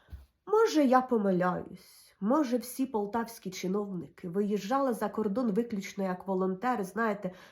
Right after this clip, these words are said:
виїхали купувати машини, а тут хоп, і, і пляж, і пляж їм під ноги сам кидається, і вони туди на десять хвилин просто глянуть на сонечко,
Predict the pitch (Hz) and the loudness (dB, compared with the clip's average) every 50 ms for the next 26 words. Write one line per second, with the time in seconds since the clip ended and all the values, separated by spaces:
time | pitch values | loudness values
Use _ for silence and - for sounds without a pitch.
0 | _ _ - 180 240 269 262 240 - 220 208 202 196 - 185 - - 196 208 247 | _ _ 0 2 2 2 2 0 0 0 0 0 -2 -4 -8 -6 -4 -2 -2 -2
1 | 240 240 233 220 214 214 214 - - 311 285 240 208 196 196 202 226 - - - | -2 0 0 0 0 0 -2 -2 -2 -2 0 0 0 0 -2 -2 -4 -6 -6 -2
2 | - 320 320 320 - - - - - - _ - 262 262 302 339 349 - 311 320 | 0 0 0 0 -2 -10 -20 -20 -20 -18 _ -8 2 8 8 8 10 10 8 8
3 | 226 208 - - - - - - - - 262 - 269 294 285 254 240 262 247 226 | 8 6 4 0 -6 -12 -18 -14 -10 -8 -6 -2 0 2 2 2 2 0 0 0
4 | - 233 220 254 277 240 240 226 - - 240 233 226 - - 330 277 233 247 220 | 0 -2 0 2 2 2 2 2 2 2 0 0 2 2 0 2 4 4 4 4
5 | 208 214 - - 233 220 214 233 240 302 294 - 240 220 208 277 269 240 240 226 | 2 2 0 0 2 2 4 4 4 2 2 0 0 -2 0 0 2 2 2 0
6 | 220 262 254 - 247 240 - - 247 269 285 269 - 247 254 240 - - 214 180 | 0 0 -2 -2 -4 -2 0 2 2 2 2 0 -2 -2 -4 -4 -4 -4 -2 0
7 | 240 254 240 226 226 226 - 220 220 220 - 330 311 254 - - - - 220 208 | 0 0 2 0 0 0 -2 -4 -2 0 0 0 0 0 -2 -4 -4 -6 -6 -6